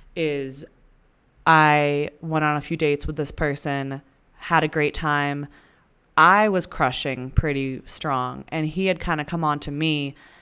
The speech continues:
So I was really trusting what I was seeing for signs that he was into me as well. And then it kind of flipped a switch.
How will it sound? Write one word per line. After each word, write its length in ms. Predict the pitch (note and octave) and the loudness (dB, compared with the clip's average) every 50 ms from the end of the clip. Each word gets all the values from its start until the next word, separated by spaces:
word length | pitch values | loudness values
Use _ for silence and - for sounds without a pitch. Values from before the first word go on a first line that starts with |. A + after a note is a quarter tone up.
| _ _ | _ _
So 200 | _ - - F3+ | _ -6 2 6
I 200 | F3+ E3+ F3+ G3 | 6 8 8 8
was 200 | G#3 G3+ G3+ F3+ | 6 4 2 0
really 220 | F3+ F#3 F#3 F3 D#3+ | 0 0 0 0 -2
trusting 880 | - - F3 D#3+ D#3 - - - D#3+ D3+ C#3+ D3 C#3+ C#3+ C#3+ C#3+ C#3 - - _ _ _ _ _ _ _ _ _ _ _ _ _ - D#3 D3 C#3+ C#3 C3+ C#3 D3 D#3 | -2 -2 -2 -2 -2 -2 -2 -2 -2 -2 -2 -4 -6 -8 -10 -12 -14 -18 -20 _ _ _ _ _ _ _ _ _ _ _ _ _ -20 -20 -18 -16 -16 -18 -18 -16 -14
what 400 | C3+ C#3 C#3+ D3 D#3+ D#3 - - | -8 -2 2 4 6 6 6 6
I 160 | C#3 D3+ E3 | 6 6 6
was 160 | E3+ F3 E3+ | 4 4 0
seeing 300 | - - F#3+ F3 E3+ E3+ | 0 -2 -2 -2 -4 -4
for 180 | D#3+ - E3+ E3 | -4 -4 -4 -2
signs 640 | D#3+ - F3 E3 E3 D#3+ D#3 D#3 D#3 D#3 D#3 D#3 - - _ | 0 0 2 2 4 2 2 0 0 -2 -2 -4 -6 -10 _
that 300 | - C#3+ C#3+ C#3+ C3+ - | -12 -4 -2 0 0 -2
he 240 | - - - E3+ E3 | -2 -2 0 2 2
was 180 | E3 D#3+ D#3 | 2 0 0
into 300 | - - D#3 D3+ - D#3 | -2 -6 -8 -8 -8 -8
me 200 | D3 D3+ D3 D3 | -8 -8 -6 -6
as 180 | C#3+ C#3+ C#3+ D3 | -8 -8 -6 -4
well. 480 | D3 D3+ D3+ D3 D3 D3 C#3+ D3 D3 - - - - - - - - - - _ _ - | -2 0 2 2 2 2 0 -2 -6 -10 -18 -20 -20 -20 -20 -20 -20 -20 -20 _ _ -2
And 400 | - D3+ D#3+ E3 D#3+ E3 D#3+ D#3 | 2 2 4 4 2 0 2 6
then 380 | E3+ D#3+ D#3+ D#3+ D#3+ D#3 D#3 | 6 8 8 6 6 4 2
it 140 | D#3+ D#3 - | 0 0 -2
kind 280 | - - E3 E3 D#3 D#3 | -2 2 2 4 4 4
of 80 | D3 | 2
flipped 300 | - - - D#3 - - | 0 0 0 0 0 0
a 60 | C#3 B2 | -4 -4
switch. 540 | - - - C3+ G#2+ - - - - - | -2 -2 -2 -2 -2 -4 -4 -4 -6 -4